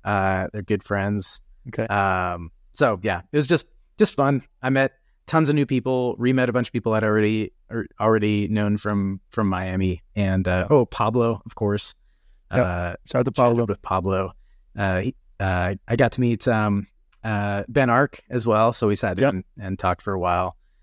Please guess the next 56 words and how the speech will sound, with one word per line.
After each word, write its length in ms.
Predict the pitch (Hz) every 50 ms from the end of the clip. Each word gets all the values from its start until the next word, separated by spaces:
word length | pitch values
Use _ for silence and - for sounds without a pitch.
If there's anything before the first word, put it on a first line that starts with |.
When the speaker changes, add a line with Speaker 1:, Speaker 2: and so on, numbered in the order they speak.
| _ _ -
Speaker 1:
So 240 | - - 92 87 87
Speaker 2:
You 60 | 131
tried 200 | 123 - 160 156
to 120 | 147 139 135
Speaker 1:
yeah, 100 | 123 147
I 20 | 131
Speaker 2:
negotiate 160 | 110 123 139
Speaker 1:
mean 120 | 131 131 139
Speaker 2:
with 120 | 139 -
him 100 | 151 139
on 120 | 135 131
that, 240 | 131 131 127 123 - _ -
on 140 | 127 131 135
that 140 | 127 110 -
price 220 | - 135 127 117 127
at 80 | 123
Nostr 220 | 123 123 120 - 117
dot 160 | 120 117 110
com. 200 | - 120 117 110 -
You 160 | - - 120 117
were 60 | 110
trying 180 | - 123 120
to 60 | 113 113
negotiate. 440 | 113 113 117 101 113 - - 131 - -
Speaker 1:
<laughs> 600 | 208 156 143 - 208 170 - - - 190 - 143 - -
Yeah. 100 | - - - -
Speaker 2:
Yeah. 180 | 147 113 110 - - - - _ _ _ -
Speaker 1:
I 80 | 123
think, 300 | 123 - 156 143 127 107
uh, 400 | 139 127 123 123 120 117 113 107 - - -
I 100 | 120 123
think, 320 | - - 123 110 98 - 110
uh, 260 | 101 95 95 95 95 -
Ellen 260 | 127 127 117 110 104
Bits, 380 | 98 101 98 95 - - - -
uh, 220 | 98 95 92 87 87
now 220 | 98 101 101 87
owns 240 | 90 95 95 95 90
the 80 | - 92
rights 280 | 90 90 87 87 - -
to 120 | - 90 87
it. 120 | 87 - _ _ _
But 120 | - 120 117
it 80 | 123
sounds 240 | - 165 151 175 180
Speaker 2:
Oh, 40 | 127
Speaker 1:
like, 140 | 120 113 185
Speaker 2:
does 80 | 165
he? 80 | 123 - _ _ _ _ -
Speaker 1:
you 100 | 131 131
know, 200 | 123 117 117 - -
someone 360 | - - 165 170 175 151 127
offered 380 | 110 120 131 135 - 127 104 101
him, 400 | 107 98 87 87 87 85 85 - _ _ _ _
uh, 500 | - 101 95 92 90 87 85 85 85 - - -
like, 360 | - 104 95 85 82 - _